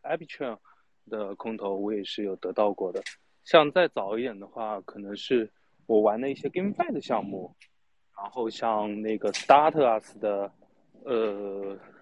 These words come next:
海报的一个额度，那这个也是有获得到。其实，呃，在我个人看来是什么呢？就是说，你只要是一个真实的参与者，然后去找一些优质的项目去交互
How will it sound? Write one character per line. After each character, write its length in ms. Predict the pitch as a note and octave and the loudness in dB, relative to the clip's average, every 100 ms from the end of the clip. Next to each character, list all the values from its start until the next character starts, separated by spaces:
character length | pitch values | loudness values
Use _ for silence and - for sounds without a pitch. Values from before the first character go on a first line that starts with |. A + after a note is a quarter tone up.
| - - | -20 -14
海 260 | - G#2 | -4 -2
报 280 | F#2+ D#3+ E3+ | 0 0 2
的 200 | - G#2+ | 0 -6
一 60 | G2 | -8
个 100 | C3 | -8
额 180 | G2+ G#2 | -8 -8
度， 260 | G#3+ D3+ _ _ _ _ | -6 -8 _ _ _ _
那 200 | A2+ G#2 | -12 -12
这 180 | - A#2+ | -6 -4
个 100 | A2 | -4
也 140 | G2 | -4
是 280 | F2 - G#2+ | -6 -6 -6
有 340 | F#2 E2+ - - - | -6 -8 -10 -12 -2
获 100 | G2+ | -2
得 140 | F#2 | 0
到。 200 | F#2 F#2 _ - _ | -4 -4 _ -20 _
其 180 | - G#3+ | 4 6
实， 200 | B3+ C4 - - _ - | 6 2 -4 -20 _ -10
呃， 640 | B2+ A2+ G#2+ G#2 G2+ G2 G2+ - - | -2 -2 0 -4 -6 -8 -8 -2 8
在 140 | C4 | 10
我 240 | G#3 G2+ - | 10 4 0
个 120 | - | 0
人 220 | A#3 D#3+ E3 | 2 2 0
看 260 | - C4 D#3+ | -4 0 2
来 180 | G2 G2 | 2 0
是 140 | - | -8
什 180 | - G2 | -8 -8
么 80 | G#2 | -6
呢？ 100 | C#3 | -2
就 120 | G3+ | -2
是 100 | F3 | 0
说， 220 | G#3 G#3+ _ _ - | 2 0 _ _ -4
你 120 | E3+ | -4
只 140 | - | 0
要 180 | G#2 A2 | 2 2
是 220 | A2+ F3 | 2 0
一 100 | C3+ B2 | 0 0
个 440 | - C3 A2+ G2+ - | 2 4 4 0 -2
真 240 | - F#3+ | 0 2
实 240 | G#3 - G#2+ | 0 -4 -2
的 340 | A#2+ A#2+ A#2 | 2 2 2
参 280 | A#2 - G3 | -2 -4 -2
与 140 | A#3+ F3 | -2 -4
者， 320 | - - - _ _ _ - | -6 -8 -12 _ _ _ -2
然 120 | A2 | 0
后 120 | A#2 | 0
去 260 | - - A2+ | -2 -6 -4
找 260 | - F2+ | -2 -4
一 60 | G#2+ | -6
些 260 | - B2 | -4 -4
优 200 | B2 D3+ | -2 -4
质 160 | D#3+ D#3 | -4 -4
的 100 | G#2+ | -2
项 200 | - B2 | -2 -2
目 220 | G#2 G#2 | -2 -10
去 280 | G2 - A2+ | -10 -10 -8
交 220 | G2+ C#3+ | 2 2
互 280 | D#3 - G#2 | 2 0 -2